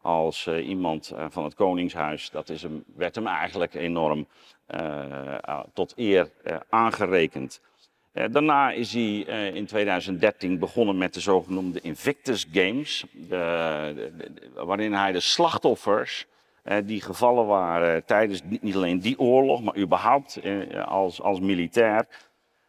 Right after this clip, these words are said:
eh, op allerlei manieren en, eh, zou kunnen zeggen, eh, ook psychologisch heeft, eh, ondersteund door spelen te organiseren waarin slachtoffers,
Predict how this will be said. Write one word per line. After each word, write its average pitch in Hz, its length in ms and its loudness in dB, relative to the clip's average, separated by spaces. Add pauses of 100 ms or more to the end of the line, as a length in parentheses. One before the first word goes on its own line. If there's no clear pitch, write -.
(140)
eh, 113 140 -2
op - 220 0
allerlei 139 380 6
manieren 127 720 6
en, 110 340 -2
eh, 95 640 0
zou 101 200 0
kunnen 101 260 -4
zeggen, 101 640 2
eh, 90 800 -6
ook - 200 -2
psychologisch 143 840 4
heeft, 104 360 -2
eh, 101 240 -2
ondersteund 110 920 0
door 110 480 8
spelen 151 560 4
te 117 100 -2
organiseren 98 920 4
waarin 110 260 2
slachtoffers, - 920 0